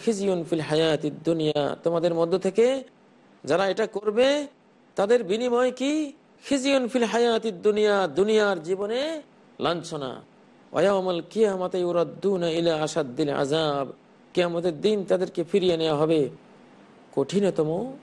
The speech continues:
শাস্তির দিকে। অতএব কোরআনে যা কিছু আছে সব কিছুর প্রতি আমাদেরকে ঈমান আনতে হবে, বিশেষ করে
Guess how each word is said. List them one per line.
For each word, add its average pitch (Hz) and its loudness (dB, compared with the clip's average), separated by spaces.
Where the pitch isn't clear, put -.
শাস্তির 139 -4
দিকে। 131 -2
অতএব 214 0
কোরআনে 214 2
যা 220 0
কিছু 247 -6
আছে 247 -6
সব 262 -4
কিছুর 233 -4
প্রতি 160 -2
আমাদেরকে 127 -2
ঈমান 117 -6
আনতে 160 -8
হবে, 127 -16
বিশেষ 220 -2
করে 208 2